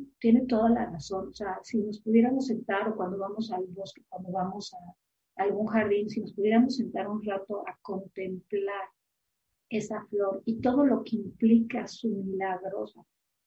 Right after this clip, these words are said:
el crecimiento, su desarrollo, su belleza, su composición, su función, sí, definitivamente nuestra vida cambiaría, porque podríamos verla también como nuestros semejantes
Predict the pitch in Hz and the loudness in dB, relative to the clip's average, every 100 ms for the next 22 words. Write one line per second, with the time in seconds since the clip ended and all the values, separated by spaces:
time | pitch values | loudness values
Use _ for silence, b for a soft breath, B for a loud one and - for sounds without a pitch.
0 | - 220 - 240 247 240 240 226 202 202 | -4 0 6 6 6 2 2 -2 -2 -2
1 | 202 220 202 - 220 220 220 208 180 208 | -4 -2 -4 2 4 4 2 -2 -4 -2
2 | 202 196 196 - 220 220 208 208 214 - | -4 -4 -6 -2 -2 2 0 0 -2 -2
3 | - 202 202 B _ _ 247 240 262 247 | -6 -10 -10 B _ _ 2 2 6 6
4 | 233 - 226 - 226 196 196 202 - 254 | 6 0 -4 -4 -2 -2 -2 -4 2 4
5 | 277 262 226 - 220 196 226 - - _ | 6 6 6 6 2 2 2 0 -6 _
6 | _ _ - 226 - _ _ _ 240 233 | _ _ 2 2 0 _ _ _ 0 4
7 | 220 220 240 233 226 202 - - - - | 4 6 6 8 8 6 -2 -8 -10 -12
8 | 202 214 220 220 370 370 185 - 185 - | -6 -2 -2 -4 -8 -8 -4 -4 -6 -10
9 | 170 - - _ _ 233 208 226 226 233 | -14 -10 -10 _ _ -2 2 6 8 8
10 | 226 220 214 214 - 190 208 226 214 196 | 6 4 2 0 -2 -6 -2 -2 -2 -6
11 | 190 202 202 - 208 - - _ - - | -8 -10 -12 -10 -10 -10 -16 _ -12 -6
12 | - - 113 104 101 - _ | -6 -6 -6 -6 -8 -14 _